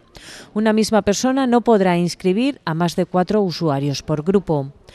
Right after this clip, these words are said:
En el caso de los cursos de tenis, se procederá a la apertura del grupo Pre uno para niños y niñas de cinco a ocho años,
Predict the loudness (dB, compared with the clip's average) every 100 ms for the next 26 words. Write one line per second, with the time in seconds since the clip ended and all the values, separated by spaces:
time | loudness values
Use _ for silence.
0 | -20 -20 -10 -4 -2 0 0 2 2 2
1 | 2 0 -2 -4 -2 -2 0 0 2 2
2 | 0 -2 -4 -4 -4 -4 -2 -2 -2 -4
3 | -6 -2 0 0 -2 -2 -2 0 -2 -2
4 | 0 0 -2 -4 -2 0 0 0 -4 -2
5 | -2 -2 -2 -2 -2 -2 -2 0 -2 -2
6 | -4 -4 -2 -2 -2 -2 -2 0 -2 -2